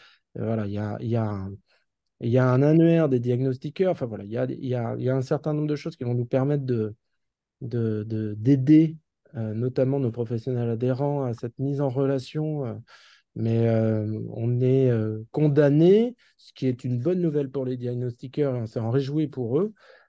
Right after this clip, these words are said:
mais qui complique un peu la vie des entreprises de la rénovation, cette obligation au premier janvier, euh, deux mille vingt-quatre, euh, si on veut, euh, accéder à M P R, ou sinon, euh, euh, eh ben, on n'a pas accès à l'aide.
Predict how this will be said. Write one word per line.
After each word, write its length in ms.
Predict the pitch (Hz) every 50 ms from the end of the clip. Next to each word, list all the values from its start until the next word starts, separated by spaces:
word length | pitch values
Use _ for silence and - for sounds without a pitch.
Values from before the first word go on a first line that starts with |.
| _ _ -
mais 260 | 117 123 131 135 135
qui 180 | - - 139
complique 440 | 127 - 196 202 202 190 190 175 -
un 100 | 170 147
peu 140 | - - 151
la 100 | 147 131
vie 160 | 123 131 170
des 160 | 156 151 123
entreprises 420 | 135 131 127 - 120 - - 156 151
de 100 | 143 131
la 180 | 123 120 117
rénovation, 640 | 117 120 120 120 113 113 110 110 - 143 160 190 190 185 - _ _ _ _ _
cette 200 | - 127 - 131
obligation 600 | 117 113 117 113 117 117 110 - - 170 170 160
au 80 | 139
premier 320 | 131 - 131 120 120 123 113
janvier, 520 | 117 117 107 107 113 127 147 156 156 147
euh, 300 | 131 117 113 113 110 107
deux 100 | 107 117
mille 200 | 113 120 117 107
vingt-quatre, 500 | 110 107 110 110 - 151 170 170 - -
euh, 180 | 123 117 113 113
si 180 | - - 135 127
on 80 | 120
veut, 180 | 107 113 135 151
euh, 280 | 147 135 127 117 107 110 _ - _ -
accéder 380 | - 131 131 - 147 131 127
à 80 | 160 165
M 140 | 165 175 170
P 160 | 147 113 120
R, 100 | 135 143
ou 80 | 127 107
sinon, 460 | - - 117 131 156 175 175 156 135
euh, 180 | 127 120 117 113 117 _ _ _ _ _ _ _ _ _ _ -
euh, 320 | 123 117 113 113 110 110 110 113 110 113 120 - 123
eh 80 | 123
ben, 140 | 117 135 139
on 60 | 143
n'a 120 | 131 117 113
pas 140 | 147 147
accès 200 | 160 143 - -
à 40 | 139 117
l'aide. 200 | 110 110 127